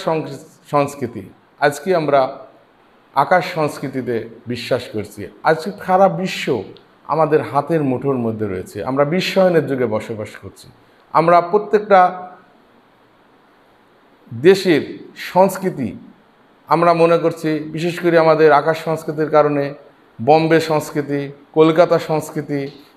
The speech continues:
এবং ওয়েস্টার্ন সোসাইটির যে সংস্কৃতি, সেটাকে আমরা দেশীয় সংস্কৃতিকে ভুলে ওই সংস্কৃতিগুলো যখন গ্রহণ করতে যাচ্ছি, তখন আমরা অনুসরণ করতে গিয়ে এবং তাদের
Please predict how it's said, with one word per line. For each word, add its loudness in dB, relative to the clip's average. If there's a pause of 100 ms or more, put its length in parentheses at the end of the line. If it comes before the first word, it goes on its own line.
(120)
এবং 6
ওয়েস্টার্ন 4 (100)
সোসাইটির 2
যে 2 (120)
সংস্কৃতি, -6 (420)
সেটাকে -2 (100)
আমরা 4 (140)
দেশীয় -2 (120)
সংস্কৃতিকে -4 (520)
ভুলে 4 (180)
ওই 2 (160)
সংস্কৃতিগুলো -4 (140)
যখন -4 (120)
গ্রহণ -2 (100)
করতে -4
যাচ্ছি, -6 (460)
তখন 0 (120)
আমরা 4
অনুসরণ 0 (100)
করতে -2 (100)
গিয়ে -2 (380)
এবং 4 (180)
তাদের 6